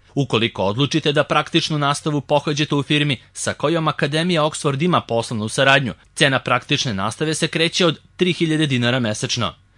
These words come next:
Ako sami pronađete firmu gde ćete pohađati praksu, cena je stvar dogovora između vas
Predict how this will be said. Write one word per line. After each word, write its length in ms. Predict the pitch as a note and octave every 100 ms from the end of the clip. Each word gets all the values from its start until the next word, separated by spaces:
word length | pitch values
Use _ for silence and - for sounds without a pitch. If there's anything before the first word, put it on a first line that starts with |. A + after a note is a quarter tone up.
| -
Ako 240 | C3 - D3
sami 300 | D3+ A#2+ G2+
pronađete 560 | A#2 A2+ A2 G#2+ G2+
firmu 360 | - D#3 F#3 E3+
gde 200 | C#3 A#2+
ćete 220 | - A2+
pohađati 560 | - G#2+ A2+ G#2 G2+ F2
praksu, 440 | D#3 D3 - C#3+ - _
cena 260 | - F#3 E3
je 180 | D3 D#2+
stvar 300 | - D3+ D#3+
dogovora 400 | D#3+ E3+ F3 F3
između 360 | E3+ E3 D#3
vas 340 | D3+ D3 -